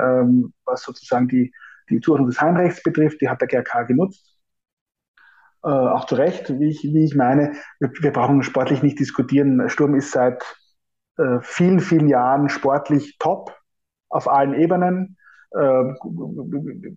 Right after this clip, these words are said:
guter Trainer, gute, gute sportliche Leitung, gute Mannschaft, spielen regelmäßig, äh, ähm, im, äh, Europacup, sind im Prinzip, äh, jetzt auch laufend an der Spitze der österreichischen, mit an der Spitze der österreichischen Meisterschaft. W-, wäre Red Bull,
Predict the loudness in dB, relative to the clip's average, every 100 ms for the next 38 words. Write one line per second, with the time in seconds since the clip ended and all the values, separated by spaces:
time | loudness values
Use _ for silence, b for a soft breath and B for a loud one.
0 | -8 -4 -2 -2 0 2 2 0 0 2
1 | 0 0 -2 -4 -2 -2 -2 -4 -2 0
2 | 2 2 0 0 0 0 0 -2 0 0
3 | -2 -10 _ b b -12 0 2 4 2
4 | 2 0 0 -2 -4 -4 -4 -2 -2 -2
5 | -4 -2 -2 -2 -2 -4 -6 -12 -16 -12
6 | -12 -12 -16 -20 -20 -18 -8 -4 -2 -2
7 | -4 -4 0 0 -2 -8 _ _ _ _
8 | -6 -2 -2 -2 0 2 2 0 -2 0
9 | 0 2 0 0 -2 -4 -2 0 0 0
10 | 0 0 -2 -2 -2 -2 -2 -2 -2 -2
11 | -2 -4 -6 -2 -2 -2 0 0 0 -4
12 | B B B B _ -16 -6 0 2 2
13 | 2 0 0 2 4 6 4 0